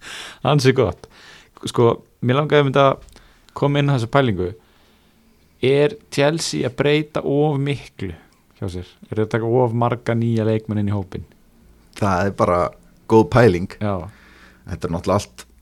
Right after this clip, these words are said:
Speaker 2: frábæri leikmenn. Þetta gæti alveg gengið mjög vel hjá þeim. En maður sé líka alveg fyrir sér að þetta taki tíma að stilla þetta saman. Og, þú veist, það er ástæða, ég ætla ekki að vera með tvo Chelsea menn í byrjun, það gerist ekki. Gæti verið með einn.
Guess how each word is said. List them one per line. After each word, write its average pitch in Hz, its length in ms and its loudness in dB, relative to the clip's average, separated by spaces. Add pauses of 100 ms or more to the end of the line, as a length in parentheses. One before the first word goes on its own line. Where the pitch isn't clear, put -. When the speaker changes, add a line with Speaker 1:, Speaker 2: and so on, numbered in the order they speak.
(180)
Speaker 2:
frábæri 117 440 4
leikmenn. 107 400 0
Þetta 95 240 -6
gæti 107 280 2
alveg 98 280 0 (240)
gengið 104 300 0
mjög 110 160 4
vel 131 100 4
hjá 104 140 2
þeim. 87 120 -6 (400)
En 98 140 -4
maður 98 180 0
sé 110 140 6
líka 113 220 0
alveg 95 120 0
fyrir 107 200 2
sér 90 160 0
að 78 80 -2
þetta 90 160 -6
taki 92 240 -4
tíma 120 180 2
að 82 80 -6
stilla 117 180 0
þetta 92 160 -4
saman. 110 360 -2 (1000)
Og, 82 400 -6 (380)
þú 92 100 -8
veist, - 320 -14 (760)
það 104 180 -4
er 101 80 2
ástæða, 92 320 -2
ég 104 220 4
ætla 104 200 2
ekki - 200 -4
að 104 40 4
vera 101 140 4
með - 80 -4 (260)
tvo 113 200 4 (340)
Chelsea 92 340 -2
menn 87 140 -6
í - 40 -10
byrjun, 95 360 -4
það 90 360 -8 (640)
gerist 87 300 -6
ekki. 104 220 -8 (760)
Gæti 101 300 2
verið 87 140 2
með 87 100 -2
einn. - 220 -10